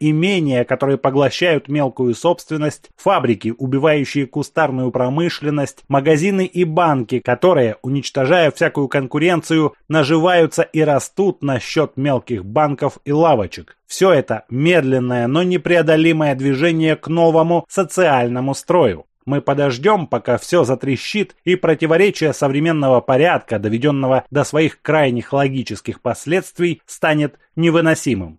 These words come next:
Тогда буржуа и крестьяне сами помогут нам».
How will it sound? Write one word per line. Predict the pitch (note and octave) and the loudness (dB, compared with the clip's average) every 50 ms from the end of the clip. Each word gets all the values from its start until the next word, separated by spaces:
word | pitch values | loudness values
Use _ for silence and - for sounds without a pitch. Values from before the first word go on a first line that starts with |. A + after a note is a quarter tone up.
| _ _ _ | _ _ _
Тогда | - C3+ C3 B2+ C3+ A2+ | -2 -2 0 2 0 0
буржуа | G#2 A2 B2 G#2+ G2 A2+ B2+ C3+ C#3+ C3+ A#2+ | 2 0 -2 0 2 2 4 4 4 4 2
и | A2+ | 0
крестьяне | - A#2+ A#2+ A#2+ - - - F3 G3 F#3+ F3+ F3 E3+ D#3 - - _ _ | 0 -2 -2 -2 -2 -4 -2 0 0 2 2 0 -2 -2 -4 -8 _ _
сами | _ - F#3 F3+ E3 D#3 C3+ A#2 | _ -2 0 0 2 0 0 -2
помогут | G#2 - C#3+ C3+ B2+ A2+ G#2 A2+ A2+ - | 0 0 0 2 2 0 0 -2 -4 -2
нам». | C#3 B2+ G#2 D2+ | -2 -4 -4 -6